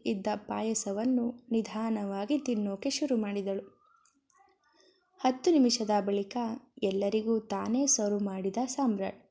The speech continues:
ತಾನೊಂದು ಬೌಲ್ಗೆ ಪಾಯಸ ಹಾಕಿಕೊಂಡು ಕುಳಿತನು. ಮನೆಯವರೆಲ್ಲರ ಜೊತೆ ತಾನೂ ಕೂಡ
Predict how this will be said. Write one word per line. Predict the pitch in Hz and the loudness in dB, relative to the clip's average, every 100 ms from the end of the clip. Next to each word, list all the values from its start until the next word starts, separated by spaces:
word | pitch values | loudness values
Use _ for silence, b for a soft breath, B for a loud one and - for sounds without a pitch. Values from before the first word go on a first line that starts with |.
| _ _ _ - | _ _ _ 0
ತಾನೊಂದು | 277 262 220 208 | 4 4 2 0
ಬೌಲ್ಗೆ | 190 196 226 233 277 247 | 0 0 0 0 -2 -4
ಪಾಯಸ | - _ - 254 226 214 208 | -6 _ -4 -2 0 -4 -6
ಹಾಕಿಕೊಂಡು | 196 190 190 190 196 214 | -6 -8 -8 -8 -4 -4
ಕುಳಿತನು. | 277 320 240 - 190 - _ _ _ _ _ 160 165 _ _ _ _ _ _ _ _ _ _ 220 | 0 0 0 -2 -8 -8 _ _ _ _ _ _ _ _ _ _ _ _ _ _ _ _ _ 2
ಮನೆಯವರೆಲ್ಲರ | 220 247 302 311 277 247 254 247 | 4 4 4 6 6 6 4 2
ಜೊತೆ | 233 214 214 214 | 0 -2 0 -2
ತಾನೂ | 214 196 208 277 | -2 0 4 2
ಕೂಡ | 277 233 | 4 2